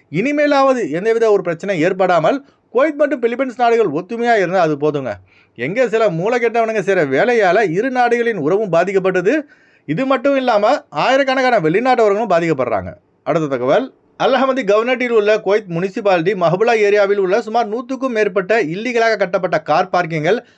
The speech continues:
அரசாங்க இடத்தை ஆட்டையை போட்டு வைக்கப்பட்ட சப்ராக்கள், இப்படி அனைத்தையும் புல்டோசர் வைத்து இடித்து அப்புறப்படுத்தியுள்ளது. அதுபோல மத்த ஏரியாக்களிலும் இது போன்ற நடவடிக்கைகள் எடுக்கப்படும் என குவைத் முனிசிபாலிட்டி எச்சரிக்கை விடுத்துள்ளது. குவைத் மங்காப் தீ விபத்தில் ஐம்பதுக்கும் மேற்பட்டவர்கள்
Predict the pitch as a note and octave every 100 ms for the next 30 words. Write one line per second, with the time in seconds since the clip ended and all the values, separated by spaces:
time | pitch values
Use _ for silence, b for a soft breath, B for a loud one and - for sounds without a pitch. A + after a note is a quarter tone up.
0 | b - F#3+ - C4 C4+ A#3 G#3+ A3 G#3+
1 | E3+ G3+ A3+ F#3+ F#3+ F#3+ E3 F#3 F#3+ F3+
2 | F3 D3+ - D#3 G#3 G3 F#3+ G#3+ G#3 A3+
3 | D#3+ F#3 C4 A#3 A3+ G#3+ D#3+ F3 G#3 F#3+
4 | F#3 E3+ E3 A#3+ F#3+ G#3+ A3 E3 D#3 F#3+
5 | E3+ D#3+ E3 D#3+ F#3 C#4+ B B - B3+
6 | C4 D4+ F#3+ A3 D#4 C#4+ G#3 A3+ B3 G#3+
7 | G#3 A#3 G3+ F#3+ G3 G#3 G#3 D#3 F#3+ G#3
8 | G#3 F#3 F3+ D#3+ F#3 E3+ F#3 E3+ F#3 D4
9 | b b _ A#3 D#4 A3+ F#3+ A#3+ C#4 A3
10 | E3 G3 G3 D#3+ G#3 G3+ F#3+ D3 A#2+ G#2+
11 | F2+ - b b b - B3 C4 F3+ F3+
12 | G#3+ A#3 G3 A3 G#3+ F#3+ A3+ - D3+ G3+
13 | G#3 G#3 E3 F3 F3 E3 E3+ D#3